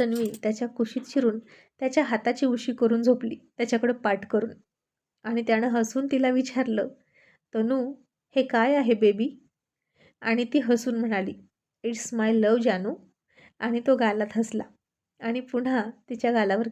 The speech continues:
किस केला, थोडासा बाईट केलं आणि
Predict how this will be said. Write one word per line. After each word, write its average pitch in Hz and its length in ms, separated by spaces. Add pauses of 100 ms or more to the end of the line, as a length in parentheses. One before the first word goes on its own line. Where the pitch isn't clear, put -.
किस 220 200
केला, 233 280 (380)
थोडासा 190 380
बाईट 233 320
केलं 247 260 (420)
आणि 254 180